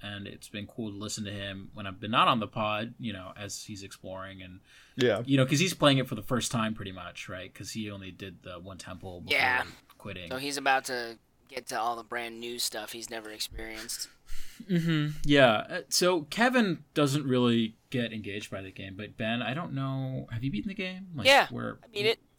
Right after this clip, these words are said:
Speaker 1: Okay.
Speaker 3: I really enjoyed
Speaker 1: Cool.
Speaker 3: it. It was super fun. Like, I couldn't put it down once I picked it up.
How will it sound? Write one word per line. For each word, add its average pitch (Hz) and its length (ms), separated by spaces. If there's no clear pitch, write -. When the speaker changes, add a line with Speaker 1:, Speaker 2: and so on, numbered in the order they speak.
Speaker 1:
Okay. 131 260
Speaker 3:
I 147 60
really 175 280
enjoyed 160 300
Speaker 1:
Cool. 170 80
Speaker 3:
it. - 80
It 151 80
was 147 180
super 160 240
fun. 156 440
Like, 135 320
I 139 100
couldn't 151 320
put 151 140
it 143 140
down 147 420
once 139 220
I 139 120
picked 135 260
it 135 100
up. 156 200